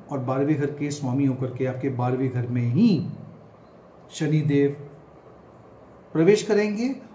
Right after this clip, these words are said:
और साढ़े सती की शुरुआत हो जाएगी। ये एक ऐसा समय है जहाँ पर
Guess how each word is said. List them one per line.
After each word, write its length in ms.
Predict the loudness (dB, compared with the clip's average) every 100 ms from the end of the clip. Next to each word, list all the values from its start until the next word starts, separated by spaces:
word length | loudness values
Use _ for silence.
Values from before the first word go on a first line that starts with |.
| -8
और 120 | -6 -4
साढ़े 300 | -4 -6 -6
सती 360 | -8 -8 -10 -10
की 100 | -10
शुरुआत 680 | -10 -8 -6 -6 -6 -8 -10 -18 -20 -16 -6
हो 120 | -6
जाएगी। 420 | -6 -12 -18 -20 -20 -20 -20 -20 -20 -20 -20 -20 -20 -20 -20 -20 -20 -20 -20 -20 -20 -20 -20 -20 -20 -20 -20 -20 -20 -20 -20 -10 -2
ये 300 | 6 8 8 4 0 -10 -20 -20 -20 -20 -18 -2 2 2 2 -6 -10 -16 -20 -20 -20 -12 -4
एक 120 | 0
ऐसा 200 | 2 2
समय 280 | 2 2 4
है 400 | 4 4 0 -6 -16 -20 -20 -18 -10
जहाँ 300 | -4 0 0
पर 520 | 2 0 0 -6 -16